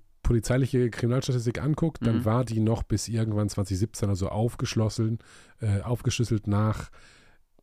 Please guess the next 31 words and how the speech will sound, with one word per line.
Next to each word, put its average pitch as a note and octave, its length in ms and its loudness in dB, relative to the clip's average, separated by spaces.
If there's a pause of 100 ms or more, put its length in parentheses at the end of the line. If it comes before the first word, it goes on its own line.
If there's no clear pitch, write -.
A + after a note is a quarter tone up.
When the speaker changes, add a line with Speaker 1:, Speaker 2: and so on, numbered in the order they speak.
(440)
Speaker 1:
ich - 120 -18
glaube, G#2+ 600 2
Nationalität A#2 1040 2
beziehungsweise, G#2 640 2 (180)
Speaker 2:
Mhm. A2+ 80 -6
Speaker 1:
äh, G#2 40 -8 (120)
Stämm-, - 460 -2
Speaker 2:
Migrationshintergrund, A2+ 760 2
ja. A2+ 60 4
Speaker 1:
Migrationshintergrund. G#2 880 2
Speaker 2:
Mhm. A2 200 -4 (100)
Speaker 1:
Und A2 140 0
wenn G#2+ 100 2
man A2 120 2
dann A#2+ 160 2
sagt, A#2+ 180 2
okay, A2 160 0
es G#2+ 120 0
gibt - 300 -2
tausend A2+ 300 2
Vergewaltigungen, B2+ 680 2
zum E2+ 200 -2
Beispiel, G#2+ 540 2
Speaker 2:
Mhm. A2 360 0
Speaker 1:
ähm, G2 480 0 (760)
dann A#2+ 600 2 (500)
sind A2+ 480 0 (140)
dreißig G#2+ 280 0
Prozent G#2+ 260 2
der, G2+ 380 2
dieser, G#2 420 2